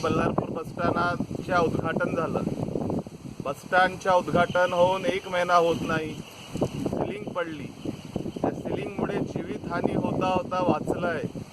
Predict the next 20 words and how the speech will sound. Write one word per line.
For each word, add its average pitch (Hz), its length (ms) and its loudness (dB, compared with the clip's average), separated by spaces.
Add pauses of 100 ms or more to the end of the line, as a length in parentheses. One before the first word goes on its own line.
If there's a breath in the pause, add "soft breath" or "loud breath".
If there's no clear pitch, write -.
(960)
आणि 226 320 -4 (240)
विकासाचा, 208 920 4 (160)
बिल्डिंगचं 202 840 4 (280)
श्रेय 208 420 2
घेत 202 220 -6
असताना 190 800 -2
लोकप्रतिनिधी - 840 0
मुनगंटीवारजी 180 880 0
पुढे - 220 -2
आले, - 340 0 (760)
परंतु - 500 -2
ठेकेदार - 460 0
आणि 208 420 0 (140)
नि-, - 440 0
अधिकाऱ्यांच्या 202 680 0
माध्यमातून 190 680 2
निकृष्ट - 540 -4
दर्जाचं 190 540 0
बांधकाम 175 480 -2
करून - 280 0